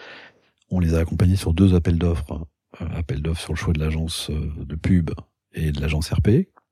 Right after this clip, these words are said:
Et puis, euh, bah, un des K P I, euh, parce que dans cet univers, c'est comme ça que ça marche,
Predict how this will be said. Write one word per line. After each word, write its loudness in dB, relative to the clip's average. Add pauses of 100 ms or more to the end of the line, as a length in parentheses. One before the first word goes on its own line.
(920)
Et -2
puis, -6
euh, -6 (320)
bah, -8 (640)
un 4
des 2
K 2
P 2
I, 4 (500)
euh, -6
parce 0
que 2 (200)
dans 4
cet 2
univers, 0
c'est -8
comme -4
ça 0
que -2
ça 0
marche, -2